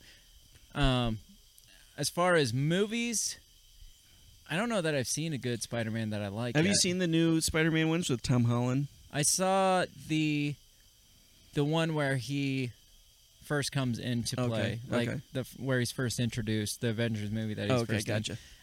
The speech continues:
Speaker 1: I didn't like the character that much. It was
Speaker 2: Right.
Speaker 1: too, like, like, jittery and, like,
Speaker 2: Right.
Speaker 1: like, I don't know.
Speaker 2: He
Speaker 1: He
Speaker 2: is very jittery, yeah.
Speaker 1: he, he was too, like, uh, like a wannabe superhero, which I'm sure that's what they're going for.
Speaker 2: Right.
Speaker 1: But I,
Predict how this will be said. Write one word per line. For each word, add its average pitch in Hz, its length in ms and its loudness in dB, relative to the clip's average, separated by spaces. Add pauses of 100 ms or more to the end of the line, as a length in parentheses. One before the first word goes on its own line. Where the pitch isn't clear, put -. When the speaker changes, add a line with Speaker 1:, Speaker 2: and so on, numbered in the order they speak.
Speaker 1:
I 160 80 -2
didn't 233 180 2
like 226 180 -2
the 190 80 -10
character 196 420 -2
that 104 140 -2
much. 87 360 -6
It 139 100 2
was 120 80 2
Speaker 2:
Right. 117 80 -2
Speaker 1:
too, 185 220 2
like, 139 360 0 (540)
like, 127 200 -2 (100)
jittery 127 500 0
and, 113 100 -2
like, 110 340 -4
Speaker 2:
Right. 104 280 -6 (100)
Speaker 1:
like, 104 300 -8
I 104 60 -6
don't 131 180 -2
know. 117 120 -2
Speaker 2:
He 123 80 4
Speaker 1:
He 233 40 8
Speaker 2:
is 202 100 8
very 139 220 8
jittery, 113 580 2
yeah. 107 280 -2
Speaker 1:
he, 156 100 -4
he 156 100 2
was 156 180 -2
too, 170 520 -2
like, 131 340 -2
uh, 117 300 -2 (400)
like 135 120 -4
a 127 40 2
wannabe 127 560 0
superhero, 117 640 -2
which 143 180 -2
I'm 135 160 0
sure 127 220 -2
that's 113 180 -4
what 113 80 -6
they're 107 160 -2
going 135 300 2
for. 107 300 -2
Speaker 2:
Right. 104 200 -2 (580)
Speaker 1:
But 127 300 4 (160)
I, 131 220 -4